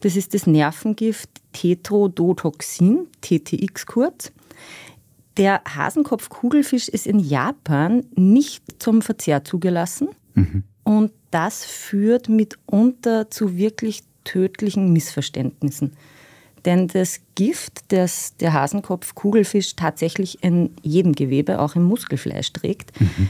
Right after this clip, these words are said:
Speaker 1: ist manchen Studien zufolge tausendzweihundert Mal stärker als Cyanid, also Blausäure.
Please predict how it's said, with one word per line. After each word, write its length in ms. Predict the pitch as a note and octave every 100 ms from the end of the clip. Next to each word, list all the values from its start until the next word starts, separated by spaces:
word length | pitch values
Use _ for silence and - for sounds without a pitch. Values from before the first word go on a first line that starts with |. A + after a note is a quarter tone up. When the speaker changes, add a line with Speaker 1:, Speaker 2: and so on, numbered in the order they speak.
| -
Speaker 1:
ist 320 | F#3+ F#3 F3 D#3
manchen 320 | D3+ - G3
Studien 480 | - F#3+ G3 F#3+ -
zufolge 640 | F3 D#3 D#3 D#3+ F3 F3 -
tausendzweihundert 1160 | - C3+ F3 G#3 F#2+ - D3 C3+ F3+ F#3+ F3 E3+
Mal 180 | D#3+
stärker 720 | D3+ - C#3 D3 - F3 D#3+ -
als 280 | D#3+ -
Cyanid, 580 | - F3+ D#3 D#3+ B3+ -
also 220 | D#3 E3
Blausäure. 720 | - A#2 - - E3+ F3 B3